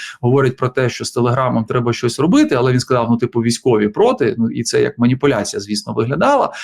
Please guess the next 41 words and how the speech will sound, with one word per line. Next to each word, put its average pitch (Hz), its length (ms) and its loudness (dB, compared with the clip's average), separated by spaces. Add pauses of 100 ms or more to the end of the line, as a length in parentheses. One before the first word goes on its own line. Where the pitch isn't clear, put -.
(180)
то 143 120 0
треба 185 260 2
передусім 156 640 2
вийти, 165 240 2
подивитися 127 600 -2
на 120 100 2
себе 120 280 -2
в 120 40 0
дзеркало 143 460 0
і 113 40 0
почати 139 420 -4
з - 100 -2
себе. - 380 -8
Тобто - 220 -8
показати 131 600 -2
таку 123 280 -4
ініціативу, 185 760 2 (280)
сказати, 151 460 0
що 135 160 -2
такі-то, 143 360 0
такі-то 131 360 0
канали 127 420 2
закриті, 226 500 2
е, 143 120 -2 (1120)
за 151 200 0
поданням, 151 500 2
наприклад, 120 380 -4
Служби 120 320 -2
безпеки 233 480 0
України, 156 520 2
оскільки 131 360 -4
вони 123 220 0
були 120 240 2
анонімними, 131 600 2
неможливо 117 440 0
було 117 180 -2
з'ясувати, 113 540 -4
хто 117 140 -8
за 113 140 0
ними 110 240 0
стоїть. - 440 -4